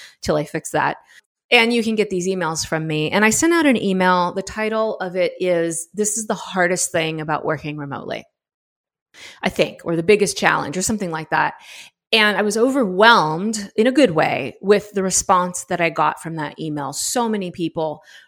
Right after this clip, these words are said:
wrote me back and resonated with the things that I talked about, which essentially I'm gonna talk about in today's episode. Um, so I felt inspired by the connection with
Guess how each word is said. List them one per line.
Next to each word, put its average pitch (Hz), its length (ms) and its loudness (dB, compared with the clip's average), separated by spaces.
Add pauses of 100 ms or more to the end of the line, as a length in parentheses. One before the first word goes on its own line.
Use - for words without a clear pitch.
wrote 170 240 2
me 160 120 -6
back 151 440 0
and 160 220 -8
resonated 165 800 -2
with 151 540 -4
the 165 220 -8
things 156 260 -6
that 156 100 -6
I 151 40 -4
talked 151 300 -6
about, 151 240 -4
which 185 160 -2
essentially 202 540 0
I'm 160 80 -4
gonna 160 100 -8
talk 160 220 -2
about 165 260 -4
in 151 80 -12
today's 143 360 -12
episode. - 500 -12 (680)
Um, 165 480 4 (100)
so 269 340 4
I 330 220 4
felt 359 300 2
inspired 160 880 -4
by 160 640 2
the 175 80 -6
connection 196 760 -2 (560)
with 185 420 2